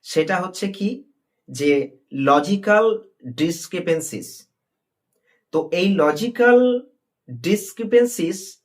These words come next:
এর আগেও একবার এসেছিল এবং সেটা ড্রাফট লিস্ট প্রকাশিত হবার পরে পুনরায়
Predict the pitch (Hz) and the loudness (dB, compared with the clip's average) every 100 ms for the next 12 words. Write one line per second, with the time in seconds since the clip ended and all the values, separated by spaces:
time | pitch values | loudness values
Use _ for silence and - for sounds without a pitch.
0 | _ _ _ _ _ 190 202 196 139 147 | _ _ _ _ _ 0 0 2 0 0
1 | 151 208 233 196 190 202 196 156 160 143 | 2 4 4 2 2 0 0 -2 -2 -6
2 | - 95 95 _ _ _ _ _ _ _ | -8 -12 -14 _ _ _ _ _ _ _
3 | _ _ _ _ _ _ _ _ _ _ | _ _ _ _ _ _ _ _ _ _
4 | _ 160 165 190 170 202 - _ _ _ | _ -2 0 0 0 -4 -12 _ _ _
5 | _ - 160 160 196 170 180 - _ _ | _ -2 0 2 2 2 -2 -10 _ _
6 | _ _ - - 151 214 - - _ _ | _ _ -16 2 2 2 -2 -20 _ _
7 | 147 170 196 - _ 160 165 175 - 190 | -6 -6 -6 -14 _ -2 0 -2 -2 -6
8 | 196 165 151 170 170 156 123 98 - _ | -6 -4 -2 -2 0 0 0 -4 -10 _
9 | _ _ - 185 196 208 226 | _ _ -10 -4 0 2 2